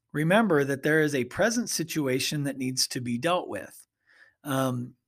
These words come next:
for instance, when, when I received, um, when I rec-, when I received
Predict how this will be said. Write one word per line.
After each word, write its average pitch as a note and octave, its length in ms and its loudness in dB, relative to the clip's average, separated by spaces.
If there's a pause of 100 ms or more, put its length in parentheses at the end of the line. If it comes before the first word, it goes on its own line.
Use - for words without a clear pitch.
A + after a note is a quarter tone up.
(760)
for - 320 2
instance, D#3 560 4
when, C3+ 460 0 (640)
when C3+ 180 -2
I D#3 120 8
received, E3 880 6 (720)
um, B2 560 -2 (1500)
when C#3 200 -2
I D#3+ 120 6
rec-, - 560 4
when C3+ 120 -4
I E3 80 4
received E3+ 600 2